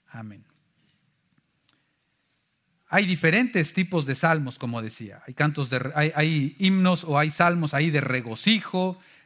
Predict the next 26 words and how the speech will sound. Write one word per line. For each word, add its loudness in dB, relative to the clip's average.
de -8
gozo, 0
de -4
victoria. 0
Pero 2
probablemente 4
el 0
tipo 0
de 2
salmo 2
que 0
es -2
más 0
ignorado 0
y 0
que -4
a 0
veces -2
como 2
que 0
no 4
le 2
damos 0
mucho, 2
mucho 2
realce, 2